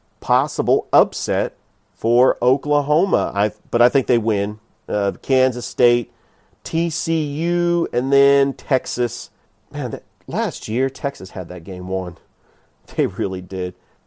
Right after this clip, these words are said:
I think Texas wins this game. So I got Oklahoma with one loss so far.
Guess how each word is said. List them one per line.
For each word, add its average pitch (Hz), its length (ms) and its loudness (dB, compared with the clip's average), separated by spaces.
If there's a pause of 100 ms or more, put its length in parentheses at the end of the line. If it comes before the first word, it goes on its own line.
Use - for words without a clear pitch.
(140)
I 147 140 4
think 139 320 2
Texas 101 440 -2
wins 90 280 -8
this 85 140 -12
game. 87 360 -12 (480)
So 98 220 -2
I 113 80 4
got 131 160 10
Oklahoma 117 460 6
with 98 100 -4
one 104 260 0
loss 95 300 0
so 95 100 -2
far. 90 360 -2